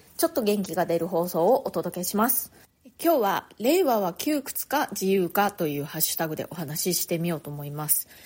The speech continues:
私は、令和は、令和はっていうかね、まあ、現代は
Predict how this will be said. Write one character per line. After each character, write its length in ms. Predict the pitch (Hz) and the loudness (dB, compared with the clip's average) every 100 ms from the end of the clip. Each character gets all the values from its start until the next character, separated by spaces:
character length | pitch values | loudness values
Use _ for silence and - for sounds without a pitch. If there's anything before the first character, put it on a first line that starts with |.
| - _ | -20 _
私 340 | - - 320 349 | -10 -2 0 4
は、 320 | 320 285 - - _ - | 4 4 -2 -18 _ -4
令 200 | 233 359 | 2 4
和 180 | 311 208 | 4 4
は、 300 | 160 131 - _ _ - | 4 0 -4 _ _ -6
令 320 | 180 311 453 | 4 6 8
和 180 | 392 170 | 6 6
は 140 | 151 | 4
っ 120 | 180 - | 2 0
て 100 | 196 | -4
い 20 | |
う 40 | |
か 140 | - 151 | -4 -6
ね、 240 | 143 131 _ | -8 -10 _
ま 80 | 175 | -8
あ、 40 | 165 | 2
現 360 | 220 339 403 | 4 4 2
代 240 | 247 139 135 | 2 0 -2
は 260 | 147 135 | -4 -6